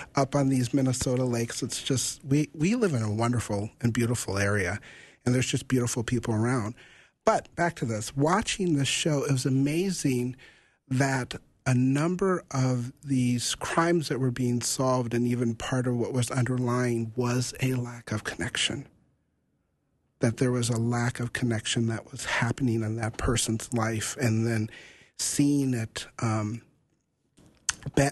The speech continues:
manifested or come out in inappropriate and sometimes deadly ways.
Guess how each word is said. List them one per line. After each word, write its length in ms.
manifested 840
or 80
come 340
out 260
in 220
inappropriate 760
and 160
sometimes 560
deadly 400
ways. 720